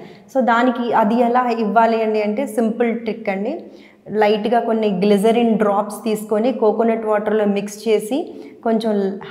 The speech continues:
హాట్ వాటర్ అదే వేడి చేసి దాన్ని కొంచెం మసాజ్ చేసుకుంటుంటే కుదుళ్ళకి,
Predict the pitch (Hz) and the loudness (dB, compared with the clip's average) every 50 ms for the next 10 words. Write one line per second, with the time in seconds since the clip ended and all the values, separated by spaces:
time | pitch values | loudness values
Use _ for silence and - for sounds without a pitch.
0 | - - - 214 226 233 226 240 233 233 226 214 208 220 214 196 160 196 190 - | -12 -2 2 4 4 4 2 2 4 4 4 4 4 2 2 2 2 0 -2 -2
1 | - - - - - 196 202 214 226 254 254 262 247 254 254 240 240 247 - 262 | -4 -4 -8 -10 -6 0 4 6 6 6 6 4 4 2 2 0 0 0 -2 -2
2 | 226 247 233 226 220 220 226 214 220 220 214 208 202 202 196 240 233 233 233 233 | 0 0 0 0 0 0 -2 -2 -2 -2 -2 0 0 0 2 2 2 2 2 0
3 | - 233 220 220 226 - 233 226 214 220 220 208 233 226 233 220 196 196 220 220 | 0 0 0 0 0 0 0 0 0 -2 -2 -4 -4 -4 -2 0 2 2 2 2
4 | 208 214 214 226 302 359 - | 0 -2 -2 -4 -6 -6 -8